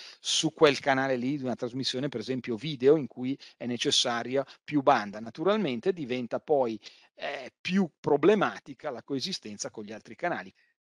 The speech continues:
Vediamo adesso la, eh, parliamo di intensità di campo elettromagnetico. Qui abbiamo parlato di potenze, di D B M, adesso parliamo di intensità, cioè di volt su metro. E qui,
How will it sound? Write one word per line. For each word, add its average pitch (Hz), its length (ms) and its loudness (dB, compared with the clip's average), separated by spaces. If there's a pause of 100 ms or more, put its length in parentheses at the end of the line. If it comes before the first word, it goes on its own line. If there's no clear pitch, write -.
(540)
Vediamo 208 480 6
adesso 180 680 4
la, 131 440 -4
eh, 117 400 -8
parliamo 160 400 -2
di 160 100 -6
intensità 127 600 -6
di 135 120 -14
campo 120 320 -12
elettromagnetico. 131 720 -10
Qui - 120 -10
abbiamo 139 180 -6
parlato 131 360 -6
di 131 120 -6
potenze, 135 540 -2
di 113 140 -18
D 139 100 -12
B 240 180 -2 (120)
M, 135 100 -6
adesso 226 320 -4
parliamo 165 480 -2
di 170 140 -4
intensità, 135 720 -6
cioè 151 340 2
di 180 260 -6
volt 120 360 -2
su - 180 -4
metro. 113 600 -10 (600)
E 311 200 0
qui, 180 360 0